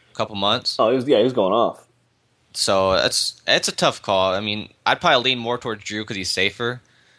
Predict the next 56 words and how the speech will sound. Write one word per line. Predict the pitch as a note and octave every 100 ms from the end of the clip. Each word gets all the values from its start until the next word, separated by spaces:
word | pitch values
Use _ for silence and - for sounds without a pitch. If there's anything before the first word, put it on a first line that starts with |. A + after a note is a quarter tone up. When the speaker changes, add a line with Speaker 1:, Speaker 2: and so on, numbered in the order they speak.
| _ _
Speaker 1:
but | G2 -
Aaron | A#2 C3 A2
Gordon | A#2+ A#2
has | G#2
so | - G#2+
much | G2+
value | F#2+ F#2 G#2 G#2
if | -
he's | G2+
in | F#2
the | C#2+
tenth | - G#2 -
round. | F2 F#2+ A2+ A2+ - _ -
That's | -
crazy. | - F#2 F2+ E2+ F2+ -
Speaker 2:
Yeah, | B2+ G#2+ F2+ E2+
if | A2+ C#3+
he | B2+
gets | B2+ B2+
his | A2+
free | - A#2+
throw | A2+ A2
shooting | - A2 G#2 G#2 - _
straightened | - - A2 G2 G#2+
out. | G#2 G2 - _ _ _ G#2+
Uh, | G2+
Speaker 1:
Mm-hmm. | G2+ F2 G#2
Speaker 2:
and |
we | C3+
saw | C3 C#3 B2
him | A2+
really | A2+ G#2
grow | G2 G#2+ G2+
as | F#2 F#2+ F#2+
a | F2+ E2+ F2+ _ _
kind | C#3+ C#3
of |
an | G2
isolation | G#2+ G#2+ G#2+ G2+ F#2+
scorer | - A2 F#2+
in | F2+
summer | G#2 G2
league, | F2+ E2+
and | F#2
it | F2
didn't | C3 A2
really | G2 F2+
transfer. | - G#2 G2 F#2 F2+ - _ _ _ -
So | C#3
Speaker 1:
As | C3+
a | F3
Speaker 2:
another | E3
Speaker 1:
passer | A#2 C#3
as | A#2
Speaker 2:
season, | A2+
Speaker 1:
well. | G#2 G2+